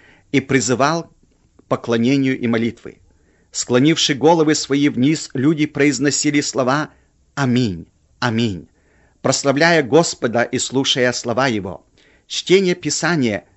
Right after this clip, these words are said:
производило в сердцах поклонение Богу и прошение. Когда Слово Божие человек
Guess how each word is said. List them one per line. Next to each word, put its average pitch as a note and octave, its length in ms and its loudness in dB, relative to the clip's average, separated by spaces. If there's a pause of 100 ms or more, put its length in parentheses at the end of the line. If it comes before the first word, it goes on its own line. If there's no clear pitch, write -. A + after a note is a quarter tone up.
(220)
производило C#3 680 2
в - 60 -4
сердцах D3+ 680 -4
поклонение C3 640 0
Богу A#2 500 0 (440)
и C3 320 -2
прошение. G#2+ 600 -4 (640)
Когда B2 300 2
Слово F#3+ 340 -2
Божие C#3 460 0
человек A#2+ 640 -2